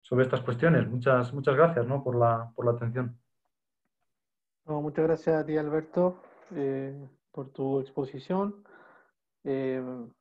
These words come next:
Speaker 2: me parece que ha estado muy clara, muy, y muy consistente. Damos paso entonces a,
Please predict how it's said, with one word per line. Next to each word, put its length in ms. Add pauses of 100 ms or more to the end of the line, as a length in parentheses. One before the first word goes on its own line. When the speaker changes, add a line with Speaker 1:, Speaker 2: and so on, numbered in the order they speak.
(260)
Speaker 2:
me 100
parece 260
que 100
ha 40
estado 400
muy 160
clara, 400 (840)
muy, 640 (880)
y 80
muy 1000 (460)
consistente. 720 (680)
Damos 380
paso 560
entonces 440
a, 600